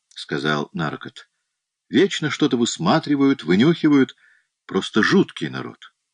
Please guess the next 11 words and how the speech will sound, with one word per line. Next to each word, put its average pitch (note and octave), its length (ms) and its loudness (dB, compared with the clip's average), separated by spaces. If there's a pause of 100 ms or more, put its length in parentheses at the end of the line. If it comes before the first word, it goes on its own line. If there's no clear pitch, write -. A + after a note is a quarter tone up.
(760)
«Да, F#2 480 0
они G2+ 200 4
чертовски A2 640 0
надоедливы», — G#2 680 2
согласился D#2+ 600 -4
шеф. - 420 -4 (760)
«Хотя, C3 500 2
надо F#3 280 2
сказать, D#3 480 2
бывают C#3 440 2
полезны». F#2 560 2